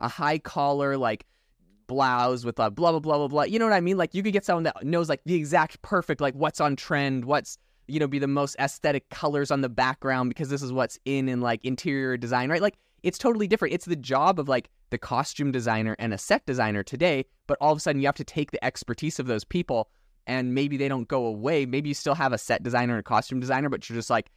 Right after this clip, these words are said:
"Hey, like, give me, like, the prompts I'm gonna use for my, like, costumes, and give me the prompts I'm gonna use for my, like, sets." Uh, and you need that person to know those specific keywords. It just reminds me of, like, you probably know all this 'cause you're a photographer, but, like, for me,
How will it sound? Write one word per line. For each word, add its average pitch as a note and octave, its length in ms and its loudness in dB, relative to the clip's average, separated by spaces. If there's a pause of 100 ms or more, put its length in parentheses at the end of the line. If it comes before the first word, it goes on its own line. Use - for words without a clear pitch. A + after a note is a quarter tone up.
(240)
"Hey, D3+ 260 0
like, B2 320 -2
give D3+ 160 2
me, D#3+ 160 0
like, C#3+ 280 0 (120)
the C3+ 200 -2
prompts C#3+ 480 0
I'm C3 120 0
gonna B2+ 140 0
use B2+ 400 -4
for B2 340 0
my, A2+ 240 2
like, G#2+ 240 0
costumes, B2+ 500 0
and A#2 80 -2
give A#2 60 0
me A2+ 80 0
the A2 60 -4
prompts A#2+ 280 0
I'm A#2 80 -4
gonna A2+ 140 -2
use A2 240 -4
for A#2+ 100 -4
my, G#2 160 0
like, G2+ 240 -2
sets." - 480 -2 (320)
Uh, A2 340 0 (260)
and B2 540 -2
you D3 140 -2
need C#3+ 200 0
that C#3 180 6
person D3 340 -2
to C3 100 -4
know B2+ 140 2
those B2 160 -2
specific A#2+ 380 -6
keywords. F#2+ 280 -6
It A2 60 -4
just F#3+ 160 -2
reminds G3 260 2
me F#3 60 0
of, D#3 100 0
like, C#3 240 0 (220)
you G3 160 -2
probably E3 240 4
know C3 160 0
all C3 140 4
this C3+ 140 -2
'cause A#2+ 180 -2
you're A#2 140 2
a - 20 -10
photographer, B2 500 0
but, G#2+ 140 0
like, A2+ 160 0
for A2+ 160 -4
me, A2+ 280 -2